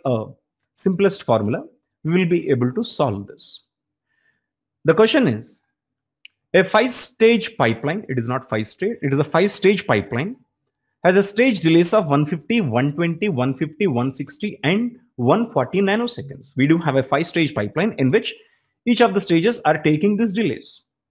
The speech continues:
The registers that are used between the pipeline stages have a delay of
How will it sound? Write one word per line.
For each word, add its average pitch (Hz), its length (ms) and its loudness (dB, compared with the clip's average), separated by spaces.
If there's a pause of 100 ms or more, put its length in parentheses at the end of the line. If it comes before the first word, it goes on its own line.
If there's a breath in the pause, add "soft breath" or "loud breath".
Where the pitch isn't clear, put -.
(280)
The 170 100 6
registers 262 540 2
that 196 140 4
are 196 120 4
used 190 380 0
between 185 260 2
the 190 80 2
pipeline 180 440 0
stages - 640 -8 (460)
have 240 300 4
a 151 100 6
delay 123 480 2 (340)
of 233 200 4